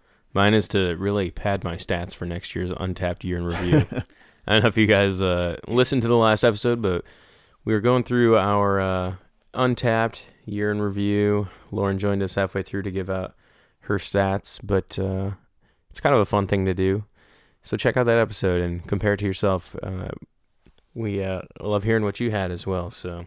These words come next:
Speaker 1: if you wanna reach out, you can. But, yeah, I'm just gonna, I'm gonna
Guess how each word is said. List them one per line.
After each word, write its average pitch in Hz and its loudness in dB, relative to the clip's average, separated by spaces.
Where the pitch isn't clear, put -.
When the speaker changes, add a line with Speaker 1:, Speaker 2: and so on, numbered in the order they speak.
Speaker 1:
if - -12
you 95 -2
wanna 87 -2
reach 87 -6
out, 87 -4
you 90 -10
can. 92 -12
But, 92 2
yeah, 85 -4
I'm 110 -8
just - -10
gonna, 87 -4
I'm 104 -4
gonna 87 -4